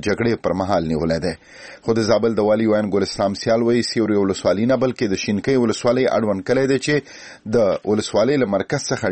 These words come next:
ډېر لرې پروت دی. د کونړ ولایت په چاپیداري ولسوالۍ کې د طالبانو او داعش په نامه ډلې ترمنځ جګړو لسګونه کورنۍ بې ځایه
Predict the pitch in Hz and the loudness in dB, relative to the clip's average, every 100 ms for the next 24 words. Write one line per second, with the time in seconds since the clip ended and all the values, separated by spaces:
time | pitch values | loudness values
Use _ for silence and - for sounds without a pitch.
0 | 95 120 104 - 95 98 80 - 73 67 | 0 0 0 -2 0 0 0 -4 -8 -6
1 | 57 - - - - - _ - _ _ | -8 -8 -14 -20 -20 -20 _ -20 _ _
2 | _ _ _ _ - - - _ _ _ | _ _ _ _ -20 -20 -20 _ _ _
3 | _ _ _ - _ - - - 117 127 | _ _ _ -20 _ -20 -16 2 2 4
4 | - 156 160 151 151 151 147 - 143 135 | 0 0 2 2 2 0 -4 -4 -2 0
5 | 123 135 131 120 - 120 131 131 113 127 | 2 2 2 0 0 0 0 -2 -2 0
6 | 113 113 127 127 123 113 107 110 143 - | 0 2 0 2 2 2 2 0 0 -2
7 | 120 107 107 98 107 101 101 98 117 113 | -2 0 0 0 0 0 -2 0 0 0
8 | 107 104 127 113 98 107 143 - 104 98 | -2 0 2 2 0 0 0 0 -2 0
9 | 110 98 101 113 120 | 0 2 0 2 2